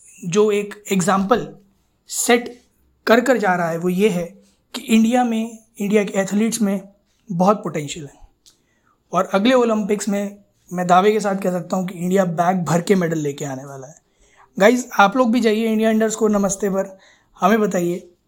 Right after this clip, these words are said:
कि आप लोगों को क्या लगता है अगले ओलंपिक्स में इंडिया कितने सिल्वर, कितने गोल्ड और कितने ब्रॉन्ज लेकर आएगा।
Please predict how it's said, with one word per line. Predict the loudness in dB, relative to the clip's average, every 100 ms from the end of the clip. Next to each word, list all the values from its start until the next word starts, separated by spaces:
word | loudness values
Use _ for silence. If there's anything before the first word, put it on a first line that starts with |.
| _ _
कि | 2
आप | 4 4
लोगों | 0 0
को | -2
क्या | -2 -4
लगता | -4 -8 -10
है | -10 -6
अगले | -2 2
ओलंपिक्स | 2 2 -2 -4 -8
में | -8 -10 -12 _ _ _ 0
इंडिया | 2 2
कितने | 0 -2 2 2
सिल्वर, | 2 0 -2
कितने | -4 -2 0
गोल्ड | 2 0 2
और | 0
कितने | -2 0 2
ब्रॉन्ज | 2 0 -4
लेकर | -8 -6
आएगा। | -8 -8 -10